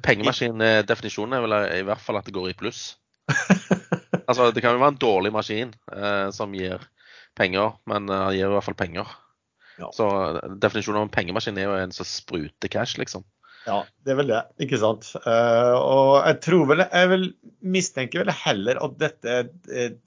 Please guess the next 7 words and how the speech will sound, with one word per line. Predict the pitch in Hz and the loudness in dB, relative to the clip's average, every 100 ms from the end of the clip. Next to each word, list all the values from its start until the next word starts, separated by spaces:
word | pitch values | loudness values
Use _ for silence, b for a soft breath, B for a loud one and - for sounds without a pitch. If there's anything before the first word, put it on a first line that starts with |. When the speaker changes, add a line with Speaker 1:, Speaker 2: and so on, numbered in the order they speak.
| - | -16
Speaker 2:
selskap | - 139 131 - 87 | -4 -4 -4 -6 -8
som | - 127 | -6 -4
går | 113 110 107 | 2 2 0
med, | 120 107 110 107 - _ _ - | -6 -4 -2 -4 -8 _ _ -12
eh, | 98 104 104 - 117 117 | -6 -4 -4 -4 -2 2
røde | 131 107 87 | 2 2 2
tall. | 127 135 | 2 2